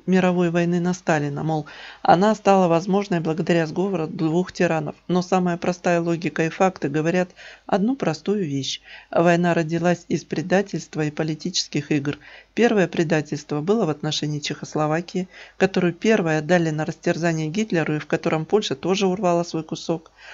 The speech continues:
А второе предательство — это предательство Польши, предательство подлое и завуалированное, в упаковке из красивых слов и заверений в дружбе. И никакой Сталин тут вовсе ни при чем, тем более что он, как никто другой, понимал необходимость остановить Гитлера,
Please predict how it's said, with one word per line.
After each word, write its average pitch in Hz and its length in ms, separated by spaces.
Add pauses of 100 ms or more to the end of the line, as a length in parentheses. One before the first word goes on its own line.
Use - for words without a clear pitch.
(240)
А 170 160
второе 220 360
предательство — 147 840
это 175 160
предательство 151 720
Польши, 220 560 (360)
предательство 185 640
подлое 190 420
и 156 40
завуалированное, 170 1000
в 170 60
упаковке 175 520
из 156 100
красивых 165 500
слов 214 300
и - 20
заверений 160 520
в 135 80
дружбе. 170 420 (340)
И 202 120
никакой 233 420
Сталин 185 400
тут 175 160
вовсе 156 300
ни 185 100
при 196 160
чем, 196 320 (240)
тем 175 200
более 165 220
что 180 280
он, 226 200 (220)
как 170 220
никто 175 280
другой, 220 380
понимал 180 460
необходимость 180 680
остановить 190 560
Гитлера, 147 480